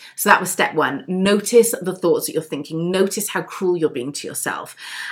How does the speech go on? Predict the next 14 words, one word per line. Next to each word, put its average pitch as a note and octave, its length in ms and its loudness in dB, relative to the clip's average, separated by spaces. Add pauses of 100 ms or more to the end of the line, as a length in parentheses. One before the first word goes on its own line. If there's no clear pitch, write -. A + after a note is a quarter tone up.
(100)
And A3 120 6
then A3+ 100 6
ask F#4 240 4
yourself, C4+ 320 0
"Is C#4+ 80 0
that - 160 2
true?" - 480 4 (520)
And, C#4+ 340 6 (160)
and B3+ 260 6
then D4+ 360 8
I G3+ 100 4
got F#3+ 320 2
a F#3+ 60 2
download, D#3 720 4